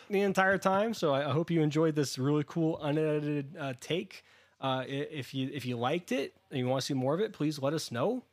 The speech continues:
Kind of, we'll, I'll, I'll put it up on Spotify, and I'll probably put this up on YouTube as well. Um, I guess I should make a, I know I ha-, we have a Pioneer Perspective YouTube. I think I made one, so I'll put it on that.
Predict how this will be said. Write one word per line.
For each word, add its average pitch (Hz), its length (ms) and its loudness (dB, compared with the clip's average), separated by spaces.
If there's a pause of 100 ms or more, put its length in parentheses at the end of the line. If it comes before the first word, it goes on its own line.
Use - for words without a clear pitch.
(200)
Kind 117 160 -4
of, 120 180 -12
we'll, 127 460 -8
I'll, 135 120 -6
I'll 131 120 0
put 151 260 -4
it 151 100 0
up 147 200 -2
on 139 320 0 (180)
Spotify, 147 580 0 (440)
and 123 100 -2
I'll 127 80 2
probably 135 200 0
put 131 120 -4
this 135 160 -4
up 135 120 -6
on 131 140 0
YouTube 127 340 -2
as 117 140 -4
well. 135 320 -2 (540)
Um, 123 580 -2
I 117 100 -4
guess 127 380 -4
I 175 60 0
should 160 260 -6
make 156 300 -2
a, 139 60 -2 (480)
I 156 40 -4
know 151 220 0 (240)
I 147 80 0
ha-, 151 260 -2
we 160 180 0
have 214 200 0
a 147 120 0 (400)
Pioneer 139 260 0
Perspective 123 400 -4
YouTube. 113 280 -6
I 117 60 -6
think 165 140 -4
I 143 40 0
made 139 240 -2
one, 104 240 -8 (720)
so 117 240 -2 (320)
I'll 120 60 -20
put 135 140 -4
it 131 40 -2
on 123 120 -2
that. 135 340 0